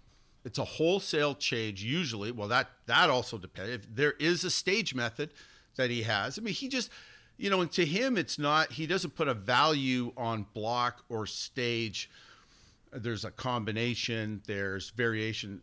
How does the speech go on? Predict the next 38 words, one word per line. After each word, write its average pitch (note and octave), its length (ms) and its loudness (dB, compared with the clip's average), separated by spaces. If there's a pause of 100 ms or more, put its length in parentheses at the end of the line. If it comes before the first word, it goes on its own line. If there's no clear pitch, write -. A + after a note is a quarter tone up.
or A#2+ 80 -10
co-, C3 220 -10
he, D#3 260 -6
he A#3+ 220 -2
just A#3+ 240 0
says, D3+ 320 4
"Look, G#3 280 2
you D3+ 160 -2
use F3+ 300 2
whatever A#2+ 320 4
one A#2 220 2
you F2+ 100 -4
want." A2+ 460 2 (340)
What A#2+ 180 4
I'm F3+ 220 8
telling A2 420 0
you F#2+ 440 -4
is A2+ 280 -4
that A2+ 380 2 (720)
the C3+ 140 4
more D3+ 400 4
towards C#3 720 0
a A#2 60 -6
strict - 600 -2
complex C3+ 920 -2 (120)
method C3 440 -2
you B2+ 100 -2
use B2 420 -2
where B2 100 -4
you A2 180 -4 (100)
don't B2+ 240 -2
change D3+ 500 -2
anything D3+ 460 -4
until E3+ 360 -4
peak F#3 260 -12
condition, F3+ 320 -6 (400)
the C#3 80 0
faster D3+ 760 2